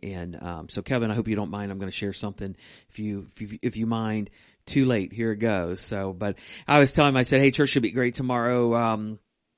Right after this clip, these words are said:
the topic is, "What Jesus do you follow?" And so Kevin came back with this. He said, he said, "We got the Mormon Jesus, we got the Jehovah Witness Jesus, the Hindu, the Muslim, the Buddhist,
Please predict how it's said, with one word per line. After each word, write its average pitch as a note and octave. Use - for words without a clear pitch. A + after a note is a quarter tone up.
the B2+
topic B2
is, A2
"What A#2+
Jesus A#2+
do A#2+
you A2+
follow?" -
And C3
so D#3
Kevin F3+
came C3
back A2
with G2+
this. D3+
He A2+
said, G#2
he B2
said, B2+
"We C#3+
got C3+
the B2
Mormon D3
Jesus, C3+
we -
got B2+
the A#2+
Jehovah B2
Witness A#2
Jesus, A#2+
the G#2
Hindu, C3
the G#2+
Muslim, B2
the G#2
Buddhist, C#3+